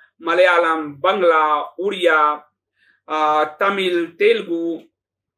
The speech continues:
उनकी मातृभाषा में शिक्षा दिया जाए।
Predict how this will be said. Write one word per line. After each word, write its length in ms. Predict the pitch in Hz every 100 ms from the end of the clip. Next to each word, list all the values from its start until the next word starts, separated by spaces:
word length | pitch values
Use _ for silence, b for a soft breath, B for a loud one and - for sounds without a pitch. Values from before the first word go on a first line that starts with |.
| _ _ - b b b
उनकी 320 | 262 269 311
मातृभाषा 840 | 277 269 277 - 403 415 349 339 320
में 120 | 302
शिक्षा 380 | 269 202 208 180
दिया 260 | 165 165
जाए। 360 | 160 247 247